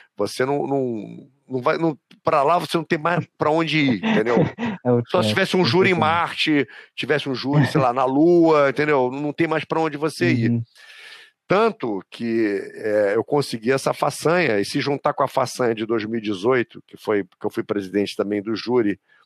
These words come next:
Speaker 1: da crítica em Berlim, só dois sul-americanos conseguiram ser presidentes do júri de Cannes e Berlim.
Speaker 2: Caramba.
Speaker 1: Se Cannes é o primeiro festival, Berlim é considerado o segundo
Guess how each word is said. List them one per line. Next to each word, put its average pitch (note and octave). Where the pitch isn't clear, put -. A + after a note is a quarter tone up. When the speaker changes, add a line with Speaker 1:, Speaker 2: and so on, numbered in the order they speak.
Speaker 1:
da A2
crítica G#2+
em G2+
Berlim, G#2+
só -
dois D#3
sul-americanos D#3
conseguiram C#3
ser C#3
presidentes C3+
do A#2
júri G2
de A2
Cannes E3
e -
Berlim. D#3
Speaker 2:
Caramba. F#3
Speaker 1:
Se -
Cannes C#3
é B2
o A#2+
primeiro A2+
festival, A#2+
Berlim C#3
é C#3
considerado C#3
o -
segundo A#2+